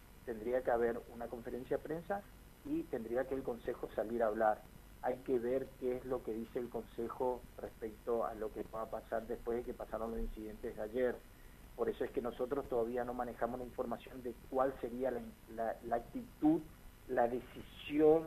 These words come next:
o el mensaje oficial que podría dar el Estado provincial después de, eh, de estos hechos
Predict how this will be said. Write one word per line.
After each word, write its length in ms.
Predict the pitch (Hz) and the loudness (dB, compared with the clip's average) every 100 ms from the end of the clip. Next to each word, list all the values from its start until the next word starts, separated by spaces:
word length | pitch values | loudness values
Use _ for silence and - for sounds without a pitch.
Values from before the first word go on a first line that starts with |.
| - - - - - | -2 -14 -16 -12 4
o 160 | 131 | 8
el 80 | 139 | 8
mensaje 840 | 127 127 117 - - - 170 - 127 | 6 0 -4 -4 6 8 8 4 -2
oficial 580 | 120 - 117 - 131 135 | -2 -4 -6 2 2 2
que 100 | 123 | -2
podría 480 | 117 107 120 123 | 0 0 2 4
dar 320 | 117 113 117 - - - - | 4 4 2 -2 -12 -12 -4
el 100 | 117 | -4
Estado 340 | 104 123 127 | 0 6 6
provincial 460 | 123 123 110 131 135 | 4 -4 -2 0 0
después 400 | 120 - 113 113 | -2 2 0 2
de, 260 | 117 120 - - - - | 0 -2 -4 -16 -14 -6
eh, 720 | 107 104 101 98 95 95 95 98 - | -4 -2 -4 -6 -6 -8 -10 -12 -8
de 100 | 113 | -6
estos 280 | 104 - 107 | -4 -4 -4
hechos 240 | 113 - | -4 -6